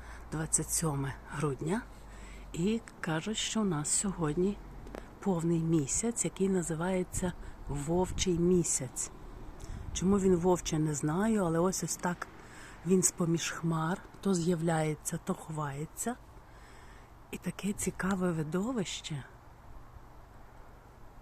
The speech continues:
Ось він зараз знову за хмарою, але довкола таке світіння було, наче на то на мороз, але в нас на вулиці плюс, напевно, десять. Тепло.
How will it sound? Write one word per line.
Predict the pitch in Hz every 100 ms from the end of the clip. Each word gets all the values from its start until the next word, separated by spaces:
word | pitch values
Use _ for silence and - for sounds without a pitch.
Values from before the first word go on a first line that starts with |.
| - - - -
Ось | 190 -
він | 185
зараз | 196 190
знову | 185 185 165 156
за | 160
хмарою, | - 196 233 220 170 175
але | 160
довкола | 160 175 - - 220 208
таке | 185 - 202
світіння | - 165 - 220 226 208
було, | 185 165 165 151 - - - - - -
наче | 185 196 - 180
на | 185
то | - 190
на | 170
мороз, | 170 165 226 247 196
але | 185
в |
нас | 220 -
на | 214
вулиці | 190 214 214 -
плюс, | - 196 196 190
напевно, | 170 196 190 180
десять. | 156 190 185 165 - - - - - - - - - -
Тепло. | 214 - 160